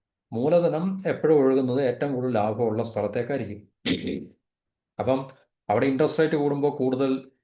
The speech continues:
നിക്ഷേപങ്ങൾക്ക് അവിടെ സ്-, ഏഹ്, റിട്ടേൺ കൂടുതൽ കിട്ടുമെന്നുള്ളൊരു സാധ്യതയുള്ളതുകൊണ്ട് മൂലധനം ഗ്ലോബൽ സ്-,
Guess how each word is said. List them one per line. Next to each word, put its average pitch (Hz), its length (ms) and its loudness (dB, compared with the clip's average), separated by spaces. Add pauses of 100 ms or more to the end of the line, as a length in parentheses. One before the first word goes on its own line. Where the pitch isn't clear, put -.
(220)
നിക്ഷേപങ്ങൾക്ക് 127 720 2
അവിടെ 113 200 0 (720)
സ്-, - 360 -10
ഏഹ്, 107 320 2 (140)
റിട്ടേൺ 123 340 0 (300)
കൂടുതൽ 117 340 2
കിട്ടുമെന്നുള്ളൊരു 107 640 0
സാധ്യതയുള്ളതുകൊണ്ട് 98 600 -4 (100)
മൂലധനം 117 440 0 (540)
ഗ്ലോബൽ 127 380 4 (180)
സ്-, - 100 -18